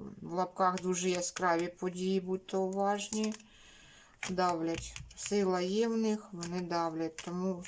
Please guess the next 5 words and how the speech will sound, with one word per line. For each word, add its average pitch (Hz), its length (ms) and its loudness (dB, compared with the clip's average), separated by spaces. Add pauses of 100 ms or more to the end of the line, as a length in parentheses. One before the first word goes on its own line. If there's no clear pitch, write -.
(1900)
південь, 190 640 2 (260)
загроза 185 580 2
також. 175 600 -2
Так, 180 260 0
захід 180 680 0